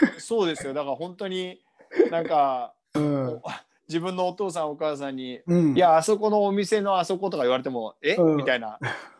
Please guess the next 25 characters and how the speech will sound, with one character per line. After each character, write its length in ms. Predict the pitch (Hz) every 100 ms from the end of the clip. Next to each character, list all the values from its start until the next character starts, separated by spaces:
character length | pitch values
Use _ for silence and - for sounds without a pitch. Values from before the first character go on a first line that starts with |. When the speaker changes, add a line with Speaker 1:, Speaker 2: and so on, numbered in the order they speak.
| _ _
Speaker 1:
い 80 | 147
や、 140 | 147 165
Speaker 2:
ね。 260 | 156 - _ _ -
Speaker 1:
い 240 | - 131
や、 120 | 175 - - -
住 240 | - 277
ん 40 |
だ 100 | 254
こ 100 | -
と 120 | 143 139
な 100 | 160
い 60 |
か 80 | 127
ら 40 |
わ 140 | 127 147
か 140 | 202
ん 80 | 196
な 100 | 175
い 40 |
っ 20 | 123
て 60 | 117
言 80 |
っ 60 | 104
て。 220 | 110 101
Speaker 2:
か-、 100 | -